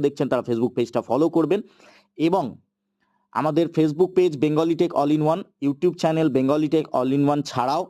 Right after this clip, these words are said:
আমাদের Instagram রয়েছে, যেখানে Bengali Tech All in One-এর ছোট ছোট ইনফরমেশন আপনারা পেয়ে যাবেন, বা ব্রডব্যান্ডের নিউজ, টেক নিউজ, টেক আপডেটগুলো আপনারা পেয়ে যাবেন,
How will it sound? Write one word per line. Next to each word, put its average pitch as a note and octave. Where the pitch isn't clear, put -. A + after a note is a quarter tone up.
আমাদের C3
Instagram D#3
রয়েছে, C3
যেখানে C#3
Bengali B2+
Tech F3
All A#2
in A#2+
One-এর E3
ছোট D3+
ছোট F3
ইনফরমেশন C3+
আপনারা A#2+
পেয়ে C#3+
যাবেন, D#3
বা B2+
ব্রডব্যান্ডের C3+
নিউজ, D#3
টেক B2+
নিউজ, C3
টেক A#2+
আপডেটগুলো A2+
আপনারা G2
পেয়ে F#2+
যাবেন, F#2